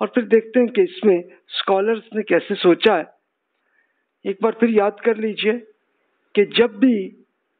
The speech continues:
फ़िक़ा की research करते हैं तो पहले तो issue को समझ लेते हैं, issue क्या है, फिर कुरान और सुन्नत की study करते हैं, इसमें कोई हुक्म है। इसके साथ साथ अहादीस की studies करते हैं कि जिसमें देखते हैं कि ये authentic अहादीस में कोई ऐसा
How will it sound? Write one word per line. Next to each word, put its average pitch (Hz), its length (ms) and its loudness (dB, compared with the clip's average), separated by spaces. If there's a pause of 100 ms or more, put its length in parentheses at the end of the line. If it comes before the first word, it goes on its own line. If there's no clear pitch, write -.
(340)
फ़िक़ा 220 600 -2 (380)
की 202 100 -2
research 202 420 -2
करते 175 340 0
हैं 214 100 0
तो 233 80 0
पहले 196 340 0
तो 220 140 -2 (120)
issue 247 240 0
को 226 140 -4
समझ 175 340 -6
लेते 175 280 0
हैं, 202 80 4
issue 190 220 0
क्या - 220 -8
है, - 120 -18 (920)
फिर 226 120 2
कुरान 226 480 0
और 220 120 -2
सुन्नत 220 480 -2
की 226 80 0
study 208 340 2
करते 202 320 0
हैं, 220 80 2
इसमें 220 240 -4
कोई 220 160 4
हुक्म 190 300 0
है। - 240 -10 (1500)
इसके 214 220 -2
साथ 240 220 -2
साथ 240 220 -2
अहादीस 185 500 -4
की 254 80 -6
studies 226 420 -2
करते 220 340 -2
हैं 220 120 2
कि 220 140 -4
जिसमें 180 360 -2
देखते 180 320 -2
हैं 214 100 0
कि 226 80 2
ये 214 80 6
authentic 190 560 -2
अहादीस 185 520 -4
में 214 100 -2
कोई 214 240 2
ऐसा 202 600 -2